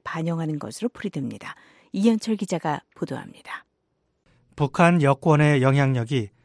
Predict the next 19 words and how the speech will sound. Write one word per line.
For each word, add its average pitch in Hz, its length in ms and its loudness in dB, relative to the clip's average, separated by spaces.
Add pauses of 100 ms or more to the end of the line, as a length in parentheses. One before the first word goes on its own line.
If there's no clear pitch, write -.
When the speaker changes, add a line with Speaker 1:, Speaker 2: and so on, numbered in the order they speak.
Speaker 2:
세계 160 440 2
최하위 160 520 2
수준을 139 460 -2
벗어나지 135 600 -2
못하고 127 400 -4
있습니다. 104 480 -6 (720)
영국의 147 400 4
다국적 151 600 -2
법률회사인 135 760 0 (400)
헨리 160 260 4
앤 156 160 4
파트너스가 143 800 -2
팔 - 180 -6
일 151 100 0
발표한 127 540 -2 (480)
이천십구 147 800 0 (340)
헨리 156 480 4
여권 147 340 2
지수에서 131 560 -4